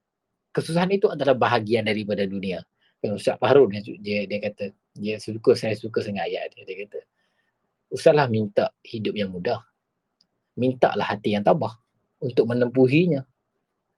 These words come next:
Maksudnya, tak payah minta hidup tu senang, tapi kita kena minta kepada Tuhan hati yang tabah, hati yang kuat untuk tempuh segala jenis kesukaran hidup. Cantik tau ayat, ayat tu. Tu, tu, tu, tu gurulah Ustaz Fahrul. Dia memang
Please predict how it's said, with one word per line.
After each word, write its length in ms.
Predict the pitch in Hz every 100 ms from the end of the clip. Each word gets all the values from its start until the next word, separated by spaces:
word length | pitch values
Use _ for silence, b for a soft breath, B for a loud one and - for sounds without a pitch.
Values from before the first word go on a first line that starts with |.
| _ -
Maksudnya, 480 | 95 92 110 107 151 - _ _ _ _ _ _
tak 80 | -
payah 160 | 202 160
minta 240 | 139 139
hidup 240 | 127 135 139
tu 80 |
senang, 560 | 160 - 233 254 156 131 _ -
tapi 160 | 175
kita 160 | 180 -
kena 160 | 160
minta 320 | 139 139 147 -
kepada 240 | - 139
Tuhan 240 | 127 127
hati 480 | 127 - _ 156 139
yang 160 | 131 127
tabah, 320 | 120 98 - _
hati 400 | - 113 135 123
yang 80 | -
kuat 240 | 131 -
untuk 160 | - -
tempuh 240 | 117 127
segala 320 | - 113 117
jenis 320 | 104 107 101
kesukaran 400 | 104 104 107 104
hidup. 240 | 104 101 - _
Cantik 320 | - 262 233 -
tau 160 | 107
ayat, 160 | 107 101 -
ayat 240 | 101 92
tu. 80 | 95 87
Tu, 160 | 123 113
tu, 160 | - 107 - _
tu, 60 | 110 -
tu 80 | 107 92
gurulah 480 | 104 110 123 143 117
Ustaz 160 | -
Fahrul. 400 | - 107 104 85 - _ _ -
Dia 80 |
memang 320 | 117 113 113